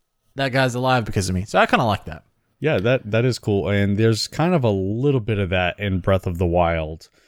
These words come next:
Speaker 2: Um, I understand it's not an R P G, but there's an island where you can go and you collect certain items or whatever, and then they develop this, like, little town where they, they sell special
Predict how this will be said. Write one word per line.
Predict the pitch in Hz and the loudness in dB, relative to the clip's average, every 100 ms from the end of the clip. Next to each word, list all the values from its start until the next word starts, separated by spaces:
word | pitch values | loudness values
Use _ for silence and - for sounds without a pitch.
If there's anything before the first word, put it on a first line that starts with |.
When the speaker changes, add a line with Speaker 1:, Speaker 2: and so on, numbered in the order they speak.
| _ - | _ -8
Speaker 2:
Um, | 87 87 78 | -4 -2 0
I | 98 | 2
understand | 107 92 - 123 123 104 | 2 0 -2 -2 0 -2
it's | 90 | 0
not | 107 | -2
an | 95 | 0
R | 101 | -4
P | 101 101 | -2 -2
G, | 107 113 | 0 0
but | 98 95 | 0 0
there's | 104 101 | 0 -2
an | 104 | -4
island | 127 151 110 92 90 90 _ _ _ _ - | -2 0 0 -2 -6 -10 _ _ _ _ -2
where | 98 | 0
you | 95 | 0
can | 101 95 | 0 -2
go | 87 104 104 101 | 0 2 2 0
and | 95 | -2
you | 92 | -4
collect | - 98 95 _ _ _ _ - | -2 -2 -2 _ _ _ _ -8
certain | - 107 92 95 | 0 0 0 -2
items | 98 98 98 92 90 95 - | 0 2 2 2 0 0 -2
or | 90 90 | -2 0
whatever, | 92 92 90 92 | 2 2 2 0
and | 82 95 98 | 0 0 2
then | 101 | 2
they | 98 | 2
develop | 92 95 104 101 - | 0 0 2 0 -2
this, | 95 101 | -4 0
like, | 95 - | -2 0
little | 107 104 95 92 _ _ _ | 2 2 0 -4 _ _ _
town | - 110 107 87 78 80 _ _ - | -2 0 2 0 -6 -16 _ _ -6
where | 92 | -2
they, | 90 92 - | -2 -4 -8
they | - 95 | -4 -2
sell | - 101 87 | 0 2 0
special | 87 - 90 - 90 87 | -2 -4 -4 -2 -4 -6